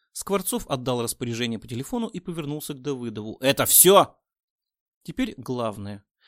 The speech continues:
Я хочу знать, кто убил охранника Лёху Бритова". Трое мужчин настороженно переглянулись. После напряжённой паузы Давыдов в упор посмотрел на Анатолия Байко. Не этим ли ножом ему перерезали горло, и не этой ли рукой?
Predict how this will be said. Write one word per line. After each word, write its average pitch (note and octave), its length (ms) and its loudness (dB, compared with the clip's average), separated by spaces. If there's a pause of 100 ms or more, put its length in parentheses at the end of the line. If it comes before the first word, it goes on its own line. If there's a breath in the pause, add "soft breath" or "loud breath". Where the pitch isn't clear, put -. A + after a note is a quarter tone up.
(220 soft breath)
Я F#3+ 120 2
хочу G#3 260 -4
знать, G#3 280 -4
кто G#3+ 220 -4
убил F3+ 320 -2
охранника D3 680 -6 (340)
Лёху G3 260 -2
Бритова". A2 500 -6 (580)
Трое A2+ 240 -2
мужчин D#3+ 440 -4 (240 soft breath)
настороженно A3 500 -2
переглянулись. F#3 760 -6 (540)
После C3+ 260 2
напряжённой A#2+ 480 0
паузы B2 480 -2 (240 loud breath)
Давыдов F#3+ 460 -2
в D#3+ 40 -2
упор D3+ 340 -4
посмотрел F#3 520 -6
на F3+ 160 -6
Анатолия B2+ 580 -4
Байко. A#2 540 -6 (380)
Не D3 140 0
этим A3 460 0
ли F#3+ 100 -2
ножом F#3+ 580 -2
ему C3 260 0
перерезали C3+ 580 -4
горло, C3+ 600 -6
и D3+ 140 -4
не D3+ 180 -6
этой E3 440 -6
ли D#3+ 280 -8
рукой? E3 840 -6